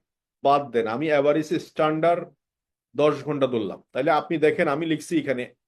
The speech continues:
one into ten hours into তিরিশ দিনই ধরলাম, একদম কোনো দিনই গ্যাপ দিনই। আল্লাহ, তিরিশ দিন আপনি ব্যস্ত, মহা ব্যস্ত মানুষ, তিরিশ দিন into বারোটা মাস,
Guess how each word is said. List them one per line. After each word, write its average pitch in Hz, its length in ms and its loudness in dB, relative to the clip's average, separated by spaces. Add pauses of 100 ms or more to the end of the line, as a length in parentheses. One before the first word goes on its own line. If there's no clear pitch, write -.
one 160 360 0
into 165 400 -4 (120)
ten 208 180 4
hours 156 500 2 (1300)
into 214 360 -2
তিরিশ 226 420 0
দিনই 214 180 0
ধরলাম, 120 380 0
একদম 156 600 -2
কোনো 185 260 0
দিনই 190 240 0
গ্যাপ 147 200 2
দিনই। 113 260 -8
আল্লাহ, 151 320 0
তিরিশ 160 340 -2
দিন 131 140 -6
আপনি 131 220 -4
ব্যস্ত, 123 360 -2
মহা 135 340 -2
ব্যস্ত 151 300 0
মানুষ, 123 580 -6 (1600)
তিরিশ 190 320 4
দিন 185 320 2
into 233 360 2
বারোটা 175 540 4
মাস, 160 640 -2